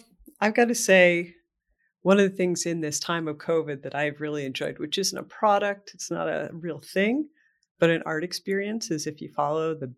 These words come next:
Banksy, okay, and you just see what people are doing around town. We have somebody that I noticed in, um, down in Connecticut who's just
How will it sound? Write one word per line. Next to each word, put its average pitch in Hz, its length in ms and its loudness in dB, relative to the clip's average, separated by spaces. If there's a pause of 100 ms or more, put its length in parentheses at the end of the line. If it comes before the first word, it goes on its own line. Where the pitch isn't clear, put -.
(120)
Banksy, 175 540 -2 (1080)
okay, 180 560 2
and 170 200 -2
you 151 60 -8
just 165 200 0
see 196 140 2
what 190 220 -2
people 196 260 -4
are 175 60 0
doing 165 320 -4
around 151 320 -6
town. 170 460 -2 (360)
We 180 160 2
have 196 260 6
somebody 285 720 4 (160)
that 196 120 6
I 180 220 6 (100)
noticed 190 560 2
in, 170 340 -2
um, 151 360 -6 (400)
down 190 220 6
in 196 80 -2
Connecticut 202 600 -4 (360)
who's 190 300 2
just 190 560 0